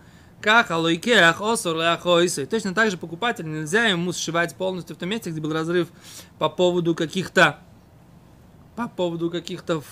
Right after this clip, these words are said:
э, си-, ну, законов, которые мы с-, учили на прошлом,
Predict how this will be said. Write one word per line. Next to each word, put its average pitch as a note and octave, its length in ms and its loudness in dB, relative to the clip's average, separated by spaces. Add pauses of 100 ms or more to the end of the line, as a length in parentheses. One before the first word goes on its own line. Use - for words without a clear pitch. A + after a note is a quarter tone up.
(120)
э, D3 1000 0 (1200)
си-, - 260 -12 (120)
ну, E3+ 360 -6
законов, F3 540 0
которые F3 280 -6
мы - 80 -2
с-, F#3+ 120 -4
учили A3 260 -4
на F3+ 80 -4
прошлом, F#3+ 460 -6